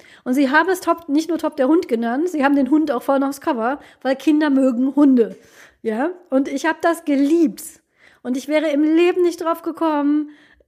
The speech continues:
äh, Jules Verne zu lesen in dem Alter. Und erst viel später ist mir mal aufgegangen, dass das die Geschichte war, die ich gelesen habe. Und dann habe ich als Erwachsene, ähm, die geheimnisvolle Insel gelesen und habe gemerkt, dass sie <laughs> Cyrus Smith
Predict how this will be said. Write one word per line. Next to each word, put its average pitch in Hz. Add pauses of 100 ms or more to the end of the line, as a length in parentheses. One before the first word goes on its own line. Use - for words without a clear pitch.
äh, 269
Jules 262
Verne 294
zu 294
lesen 233
in 220
dem 220
Alter. 254 (340)
Und 262
erst 285
viel 381
später 294
ist 294
mir 294
mal 269
aufgegangen, 269
dass 277
das 311
die 311
Geschichte 311
war, 233
die 214
ich 226
gelesen 233
habe. 240
Und 226
dann 302
habe 320
ich 294
als 269
Erwachsene, 254 (600)
ähm, 262
die 269
geheimnisvolle 285
Insel 330
gelesen 247
und 302
habe 311
gemerkt, 311
dass 320
sie 349 (140)
<laughs> -
Cyrus 392
Smith 370